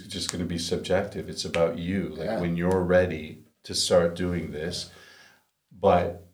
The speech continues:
Speaker 1: it's helpful for you to be, to push, like, for me anyway, it was helpful for me to put myself in situations which were really difficult, really uncomfortable, because if I didn't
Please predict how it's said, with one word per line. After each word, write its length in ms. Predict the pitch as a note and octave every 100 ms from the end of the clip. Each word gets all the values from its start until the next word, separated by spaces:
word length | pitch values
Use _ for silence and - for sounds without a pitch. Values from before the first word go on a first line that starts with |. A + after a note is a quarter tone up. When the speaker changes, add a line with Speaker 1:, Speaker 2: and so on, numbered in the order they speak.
| _ _
Speaker 1:
it's 240 | G#2+ F#2+
helpful 540 | - G2+ G2 - F2 E2
for 140 | -
you 160 | F2 F2
to 320 | E2+ - F2 - - _ _ _ _ _ _
be, 220 | G#2+ G#2
to 400 | G#2 - - G2+ - -
push, 420 | - A2+ F#2 -
like, 160 | A2
for 180 | - B2
me 280 | A#2 C3 G2
anyway, 460 | F#2 F2 E2 D#2+ - - -
it 80 | F#2+
was 180 | F2+ -
helpful 340 | A#2+ A2+ -
for 140 | -
me 160 | G2+ G2
to 80 | -
put 340 | - - A#2
myself 600 | A#2 G2+ - F2+ F2 F2 - - _
in 140 | - F2
situations 1000 | - G#2 - F#2+ F2+ E2+ F2+ D#2+ - - - _
which 220 | - -
were 60 | E2+
really 260 | E2+ G2+ G2+
difficult, 760 | F#2+ E2+ F2 - E2+ E2 - - -
really 240 | F#2 G2+
uncomfortable, 840 | G2+ F#2 F#2+ E2 F2 F2 E2 D#2+ - - - _ _
because 400 | - - A2+ F#2
if 160 | G2 -
I 80 | F2+
didn't 720 | - A#2+ A#2+ F2+ E2 -